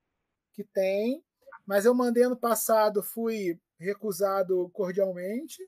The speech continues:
É... é, né, é, cara,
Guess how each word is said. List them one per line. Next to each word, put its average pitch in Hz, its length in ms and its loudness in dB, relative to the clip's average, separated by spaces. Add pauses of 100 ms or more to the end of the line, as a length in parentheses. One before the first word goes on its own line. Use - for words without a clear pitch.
(640)
É... 190 1120 4 (680)
é, 508 180 4
né, 359 100 6
é, 320 580 -2
cara, 208 320 6